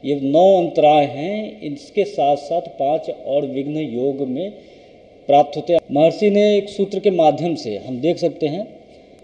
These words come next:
ये पांच विघ्न कौन कौन से, महर्षि ने इनको सूत्र के माध्यम से इनको भी बताया है।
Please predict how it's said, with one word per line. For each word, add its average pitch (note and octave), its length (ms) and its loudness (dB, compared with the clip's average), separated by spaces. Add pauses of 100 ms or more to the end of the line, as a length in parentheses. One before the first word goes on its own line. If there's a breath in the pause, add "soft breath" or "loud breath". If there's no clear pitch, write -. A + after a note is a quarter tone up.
(160)
ये D3 120 0
पांच E3+ 440 0
विघ्न D#3 340 -2
कौन D3 260 2
कौन B2 140 -2
से, C#3 140 -8
महर्षि C#3 400 -2
ने E3+ 160 -2
इनको D3 240 -2
सूत्र D3 300 -10
के D3+ 100 -4
माध्यम C#3 400 -2
से E3 220 -6
इनको D3+ 340 -6
भी C#3 100 -2
बताया G#2 360 -8
है। F2+ 100 -16